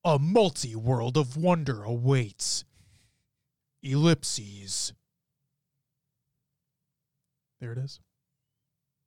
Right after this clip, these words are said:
He hasn't been consistent since World War Two started since. Oh. Oh, Josh, yeah, you just downloaded the launcher, basically. You didn't actually install the full game. <laughs> Ha ha, I feel you there.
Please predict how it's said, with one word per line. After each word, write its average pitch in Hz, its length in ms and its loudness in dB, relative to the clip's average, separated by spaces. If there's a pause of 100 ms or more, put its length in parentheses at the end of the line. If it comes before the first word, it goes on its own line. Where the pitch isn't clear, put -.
(440)
He 180 80 0
hasn't 208 260 2
been 196 140 2
consistent 175 480 -4
since 147 240 -8
World 160 240 -2
War 147 140 0
Two 165 200 -4
started 120 400 -6
since. - 560 -12
Oh. 156 220 -10 (2750)
Oh, 196 200 6
Josh, 170 400 2
yeah, 175 100 4
you 170 140 0
just 180 220 0
downloaded 175 400 2
the 143 60 -2
launcher, 156 360 0
basically. 127 460 -4
You 131 60 -4
didn't 147 180 -2
actually 143 300 -2
install 131 280 -4
the 127 80 -4
full 147 220 -2
game. 160 380 -2
<laughs> - 240 -20 (380)
Ha 226 60 4
ha, 208 360 4
I 151 160 2
feel 196 260 -2
you 208 80 0
there. 214 200 0